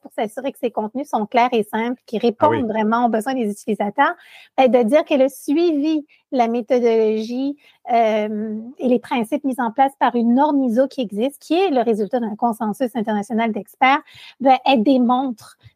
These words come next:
Speaker 1: sa, son souci de, de rigueur et de transparence, euh, dans cette expertise-là, parce que c'est une expertise, là, le langage clair, de s'assurer que, que les contenus sont réellement compris et
Speaker 2: Et,
Speaker 1: utiles.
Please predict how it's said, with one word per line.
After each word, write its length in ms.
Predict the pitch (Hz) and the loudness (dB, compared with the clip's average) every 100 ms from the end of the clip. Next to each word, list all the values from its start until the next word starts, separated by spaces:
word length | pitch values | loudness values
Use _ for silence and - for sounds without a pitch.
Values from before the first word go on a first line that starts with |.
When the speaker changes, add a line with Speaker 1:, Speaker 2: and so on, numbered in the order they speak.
| _ | _
Speaker 1:
sa, 680 | - 247 233 226 233 208 208 | 0 2 4 2 0 0 -4
son 220 | - 226 | -6 -8
souci 500 | - 254 - - 269 | -4 -6 -6 -4 0
de, 240 | 226 220 | 2 2
de 140 | 196 220 | 2 0
rigueur 360 | 240 226 247 | 0 2 2
et 60 | 262 | 2
de 100 | 220 | -2
transparence, 760 | - 233 208 - 214 214 214 226 - | -4 -8 -6 -4 -2 -2 -6 -8 -6
euh, 260 | 202 190 185 202 311 320 247 | -4 -4 -4 -6 -10 -6 -4
dans 140 | 226 | -2
cette 180 | 311 - | -2 -2
expertise-là, 640 | - - 214 - 240 247 403 | -2 -2 -2 0 2 4 2
parce 120 | 311 | -2
que 80 | 214 - _ | -8 -10 _
c'est 240 | - - 294 | -12 0 2
une 140 | 302 | 2
expertise, 640 | 214 - 254 208 - 285 311 | 0 0 -2 -2 -4 -4 0
là, 140 | 262 | 2
le 80 | 240 | 4
langage 460 | 208 202 208 185 | 4 2 0 0
clair, 180 | - 226 285 214 | -4 -4 -4 -10
de 40 | |
s'assurer 500 | - 202 - 202 208 | -8 -10 -8 -4 -4
que, 120 | - 196 190 - _ _ _ - | -4 -8 -8 -14 _ _ _ -2
que 80 | |
les 160 | 233 233 | 2 2
contenus 400 | 226 214 240 226 | 2 -2 -2 -4
sont 80 | 254 | 0
réellement 540 | 214 202 202 196 202 - _ - | 0 2 0 -2 -6 -8 _ -2
compris 480 | 240 190 - 233 233 | 0 0 -2 2 2
et 20 | |
Speaker 2:
Et, 80 | 196 | 2
Speaker 1:
utiles. 320 | - 214 | 0 -4